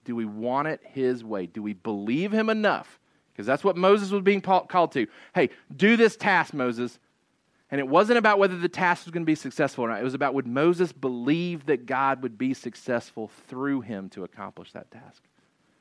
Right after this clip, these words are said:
We need to obey God too, but we need to obey him more than just doing what he says, partnering with him in it. Believing him, desiring what he says, and then doing it because we believe he's God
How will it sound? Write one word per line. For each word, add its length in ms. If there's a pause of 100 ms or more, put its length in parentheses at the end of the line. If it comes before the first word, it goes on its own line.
(280)
We 100
need 80
to 140
obey 240
God 280
too, 140
but 80
we 100
need 120
to 100
obey 300
him 80
more 200
than 120
just 200
doing 240
what 120
he 60
says, 360 (520)
partnering 520
with 140
him 160
in 100
it. 100 (920)
Believing 540
him, 280
desiring 680
what 100
he 80
says, 560
and 160
then 160
doing 320
it 100
because 240
we 80
believe 260
he's 120
God 420